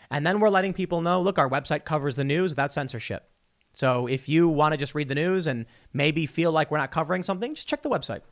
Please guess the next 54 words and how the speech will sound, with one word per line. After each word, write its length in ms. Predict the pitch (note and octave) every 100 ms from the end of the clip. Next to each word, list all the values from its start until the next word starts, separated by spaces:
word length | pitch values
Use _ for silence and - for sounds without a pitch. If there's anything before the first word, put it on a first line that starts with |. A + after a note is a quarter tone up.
| _ _ _ - -
Because 220 | D#3 E3 D#3
we 60 |
did 120 | F#3+
a 60 | G#3+
really 240 | E3+ G3
long 280 | G3+ F3+ F3
segment, 440 | E3 D#3 C3+ C3+ -
eight, 160 | D#3
half 240 | C3+ E3+ F3+
an 60 |
hour, 320 | C#3+ A#2+ A#2 A#2+ _ -
members-only 500 | - D#3+ E3+ E3 D#3
show 240 | C#3+ C#3 C3
about 200 | B2 A#2+
the 60 |
Maxwell 460 | A#2 A#2+ B2+ C#3 A2+
trial, 360 | - A2+ G#2+ G#2
and 140 | B2+
we're 80 | C3
working 320 | D3+ E3+ D3
on 80 | B2+
a 40 |
lot 200 | A#2 A#2+
of 80 | B2
data 200 | A#2 A#2
about 220 | A2 G#2+
this, 140 | A#2 -
so 80 |
we'll 80 | A#2+
probably 280 | D3+ D3 D#3
have 300 | C#3 A#2 C#3
big 160 | D3 C#3+
articles. 440 | C3 C3 C#3 B2+ - - -
We'll 80 | C3
probably 340 | - D3 D#3 D#3
put 200 | E3 -
these 180 | C#3
clips 340 | - D#3 - -
up 160 | C3+
free 340 | - - C#3+ C#3
for 160 | -
all 80 | B2+
the 60 | B2
members 220 | A#2+ A2+
on 60 | G#2+
the 60 |
website, 360 | C3+ C#3+ D3+ D3 - - -
but 100 | -
ultimately, 380 | F#3 F#3 G3 F#3+
we 80 | F3
can't 220 | - F3+
rely 240 | D3+ C#3+
on 80 | C3
YouTube. 300 | A#2+ A2 F2+